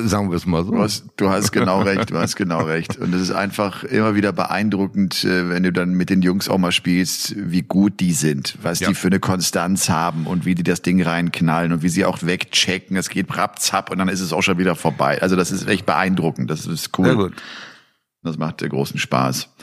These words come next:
Speaker 2: Ähm, wir hatten ja auch noch drei Tage in der Autumn Series.
Speaker 1: Hm.
Speaker 2: Schotti, du hast einen großen Fehler gemacht.
Speaker 1: Hab ich?
Speaker 2: Wir hatten zwei Fehler in unserer letzten Folge.
Speaker 1: Okay.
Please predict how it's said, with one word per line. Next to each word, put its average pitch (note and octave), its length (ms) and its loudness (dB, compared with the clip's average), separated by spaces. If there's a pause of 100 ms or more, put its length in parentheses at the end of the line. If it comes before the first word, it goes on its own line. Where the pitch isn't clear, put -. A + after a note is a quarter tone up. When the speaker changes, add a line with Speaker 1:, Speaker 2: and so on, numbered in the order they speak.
(720)
Speaker 2:
Ähm, G2 720 2
wir G2 300 0
hatten A#2 220 0
ja A2 180 4
auch A#2 180 0
noch A#2+ 140 2
drei G2 280 0
Tage G#2 360 2
in G#2 80 4
der F#2+ 140 4
Autumn F#2+ 320 2
Series. B1 680 -2 (160)
Speaker 1:
Hm. D#2 380 -2 (120)
Speaker 2:
Schotti, C#3+ 300 0
du F#2 160 4
hast G2+ 220 -2
einen G2+ 100 4
großen A2 460 2
Fehler A#2 420 0
gemacht. - 560 -6
Speaker 1:
Hab G2 160 0
ich? G2 180 -4 (840)
Speaker 2:
Wir F2 120 -4
hatten F2 200 -4
zwei G2+ 400 0
Fehler A2+ 460 0
in F#2+ 100 2
unserer F2 240 2
letzten F#2 380 0
Folge. C#2 500 0 (320)
Speaker 1:
Okay. F2 320 -10